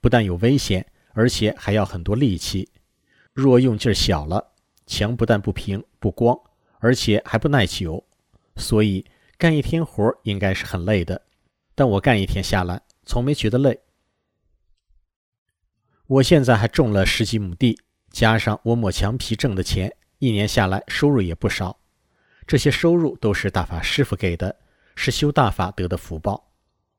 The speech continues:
修炼前，我常常是靠借钱度日。由于整天有病，身体不好，不但挣不来钱，还得借钱看病。现在不但能挣钱了，而且家里还有了储蓄。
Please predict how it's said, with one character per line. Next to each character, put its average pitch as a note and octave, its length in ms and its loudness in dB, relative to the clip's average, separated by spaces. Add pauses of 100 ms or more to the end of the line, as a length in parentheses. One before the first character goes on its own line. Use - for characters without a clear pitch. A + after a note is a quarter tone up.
(240)
修 - 180 0
炼 A#2 160 4
前， - 260 -4 (120)
我 A2+ 180 0
常 A#2+ 180 0
常 G#2+ 220 -4
是 G2 240 -4
靠 G2+ 240 -2
借 A2 260 0
钱 F2+ 240 -4
度 F#2 160 -6
日。 F#2 240 -8 (840)
由 C#3+ 160 2
于 E3+ 80 4
整 G2+ 180 -2
天 D3+ 200 0
有 G2 100 -2
病， A#2 340 -2
身 - 220 -2
体 G2 140 -6
不 G2 160 -4
好， - 360 -10 (320)
不 C3+ 80 0
但 B2 200 4
挣 A#2 180 0
不 F#2 80 -2
来 F#2 140 0
钱， - 340 -6 (420)
还 C3+ 140 0
得 C3 140 2
借 - 160 2
钱 - 180 -4
看 G#2 240 -2
病。 A#2+ 180 -2 (560)
现 G#2+ 240 0
在 G#2+ 200 0 (100)
不 C3 80 -2
但 A#2+ 160 0
能 G#2 140 -4
挣 A2 160 -2
钱 F#2 260 -4
了， A2 180 -4 (600)
而 G#2+ 120 0
且 G#2 160 0
家 G#2+ 220 0
里 G2 140 -2
还 A2 120 -4
有 F#2 140 -4
了 E2+ 100 -4
储 - 240 -8
蓄。 - 300 -8